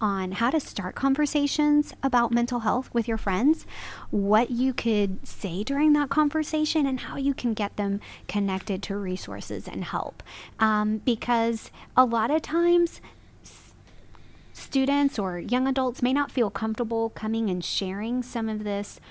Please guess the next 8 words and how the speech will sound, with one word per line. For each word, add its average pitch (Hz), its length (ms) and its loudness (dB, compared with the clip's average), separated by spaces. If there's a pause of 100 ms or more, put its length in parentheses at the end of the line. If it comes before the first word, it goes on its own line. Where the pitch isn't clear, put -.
(220)
very 220 300 0
personal 214 640 -2
and 190 180 0
vulnerable 202 460 -2
information 202 720 -2
to 202 140 -4
someone 196 420 -2
else, 226 440 -2